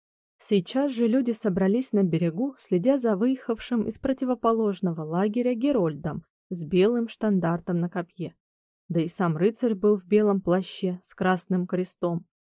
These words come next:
Находясь в толпе, Артур поглубже натянул капюшон, укрываясь от резкого секущего ветра со льдом.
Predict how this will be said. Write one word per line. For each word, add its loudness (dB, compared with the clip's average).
Находясь 0
в -20
толпе, 2
Артур -2
поглубже -2
натянул 2
капюшон, -4
укрываясь -2
от -4
резкого 0
секущего 0
ветра 0
со -4
льдом. -4